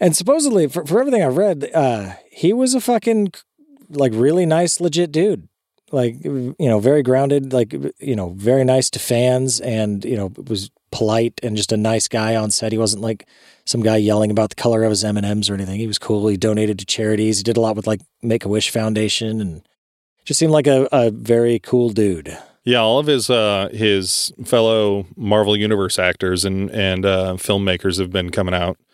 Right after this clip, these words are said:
Speaker 2: uh, with, uh, with outpourings of, of, you know, well wishes to the families and good stories about him.
Speaker 1: Yeah, yeah. So,
Speaker 2: And, and the weird thing is that,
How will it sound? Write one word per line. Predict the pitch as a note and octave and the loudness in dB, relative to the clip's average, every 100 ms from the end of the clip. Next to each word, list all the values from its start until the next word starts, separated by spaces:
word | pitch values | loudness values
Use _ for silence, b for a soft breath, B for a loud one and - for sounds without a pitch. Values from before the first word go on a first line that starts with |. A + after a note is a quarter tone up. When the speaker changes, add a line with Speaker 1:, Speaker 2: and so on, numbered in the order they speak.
| _ _ _ _ - | _ _ _ _ -2
Speaker 2:
uh, | F#2+ F2+ | 0 0
with, | F#2+ F2+ F#2 | 0 -2 0
uh, | F2+ F#2 | 0 0
with | G2+ F#2+ | -2 -2
outpourings | - F#2+ - G2+ F#2+ F#2 F#2 F#2+ | 0 -2 0 0 0 0 -2 0
of, | F#2 F#2 F2+ - - _ - | 0 -2 -6 -14 -18 _ -8
of, | G2+ F#2 F#2 - - B B _ | -4 -4 -6 -12 -16 B B _
you | F#2+ | -6
know, | F2+ F2+ - | -4 -4 -6
well | G2+ G2 G2 | -2 0 2
wishes | F#2+ G#2 F2+ | 0 -2 -2
to | G2+ | -2
the | F2+ | -2
families | G#2 F#2 F#2+ F#2+ F#2+ | 0 0 0 0 -2
and | F#2+ F#2 | -2 -4
good | F2+ F#2+ | -2 -2
stories | - G#2 F#2+ F#2 F#2 | 0 0 2 2 0
about | F#2 F#2 F#2 | 0 0 -2
him. | F#2+ - _ _ _ _ _ | -4 -8 _ _ _ _ _
Speaker 1:
Yeah, | A#2 C3 F2+ - _ _ _ | 2 2 0 -8 _ _ _
yeah. | G#2 A2 D#2 | -6 -6 -6
So, | - - G2 F#2+ - _ _ | -10 -8 -6 -6 -10 _ _
Speaker 2:
And, | A2+ A#2 | 0 2
and | A#2 B2+ A#2+ | 2 0 2
the | A2+ | 4
weird | A#2 G#3 | 4 4
thing | D#3+ A2+ | 4 2
is | G2+ | 2
that, | G2 | 0